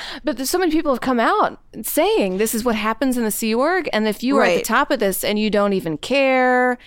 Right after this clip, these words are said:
Speaker 1: you have to know.
Speaker 2: Yeah, a-, and I bring all of this up because of the mountains of evidence that have already been pulled out. I would not do this. It's so insane that it sounds like a QAnon conspiracy, but it's documented by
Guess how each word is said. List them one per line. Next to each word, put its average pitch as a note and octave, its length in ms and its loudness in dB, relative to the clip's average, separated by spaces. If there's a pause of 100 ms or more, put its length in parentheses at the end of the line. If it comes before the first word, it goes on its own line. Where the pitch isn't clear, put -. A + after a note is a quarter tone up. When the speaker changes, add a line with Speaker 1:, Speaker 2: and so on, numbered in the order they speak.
(120)
Speaker 1:
you D4+ 100 2
have A4 300 0
to G#3 100 -2
know. F#3+ 560 0
Speaker 2:
Yeah, A#3 400 2
a-, D4 220 0
and D#4 120 4
I D#4 140 4
bring D4+ 300 0
all F#4 120 2
of D#4 100 0
this C4 180 0
up A3 160 -2
because G3+ 480 -2
of A3 240 0 (160)
the G3 260 -6
mountains A#3 720 2
of G#3+ 140 0
evidence G3 460 0
that G3+ 80 0
have F3+ 100 0
already F#3 300 2
been E3 500 0 (160)
pulled F3+ 380 -4
out. E3 420 0 (320)
I G3+ 80 2
would B3 240 0
not C4 480 0
do G#3 180 0
this. G3+ 300 0
It's A3+ 140 -2
so D4+ 260 2
insane C4 320 0
that A3+ 100 2
it - 120 -2
sounds G#3 320 0
like G3 120 -2
a F#3+ 80 -2
QAnon F#3+ 600 0
conspiracy, D#3+ 640 -4
but E3 280 0
it's - 280 -2
documented F#3+ 760 2
by D3+ 220 0